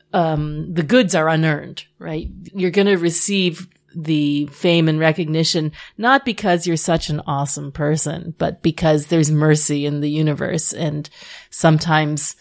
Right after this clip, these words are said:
bad people get good things too. You don't have to earn everything, but that also benefits, fits everyone, the idea that there's a little forgiveness built into the system.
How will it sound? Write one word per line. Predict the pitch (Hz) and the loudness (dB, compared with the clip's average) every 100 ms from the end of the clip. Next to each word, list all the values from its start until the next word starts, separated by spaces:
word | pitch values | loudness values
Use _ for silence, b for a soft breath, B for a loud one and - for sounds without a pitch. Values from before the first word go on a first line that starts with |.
| b b b - | b b b -10
bad | 143 156 143 143 | -2 0 0 0
people | 160 151 143 | 0 2 2
get | 143 139 | 2 0
good | 165 151 147 | 0 0 2
things | 151 147 - | 2 2 2
too. | 240 240 160 139 - 196 | 2 4 4 2 -2 -4
You | 185 | -2
don't | 196 233 | 4 4
have | 240 202 | 4 0
to | 196 | -2
earn | 220 226 | 0 2
everything, | 180 156 156 151 147 156 | 2 0 -4 -6 -8 -6
but | 208 202 | -2 2
that | 233 233 | 4 4
also | 262 254 220 | 4 4 4
benefits, | 185 190 190 - 180 175 - 180 | 6 4 2 0 0 0 -6 -10
fits | - 170 - | -4 -4 -2
everyone, | - 233 180 139 131 143 151 | 0 2 0 -2 -4 -8 -6
the | 165 147 | -2 -2
idea | 143 160 156 | -2 0 0
that | 147 | -2
there's | 156 147 | -2 -2
a | 151 | 0
little | 147 | -2
forgiveness | 143 151 156 151 147 147 | 0 0 0 0 -2 -6
built | - 156 151 | -4 -4 -2
into | 143 147 | -4 -4
the | 131 | -8
system. | - 147 - 139 | -8 -10 -8 -10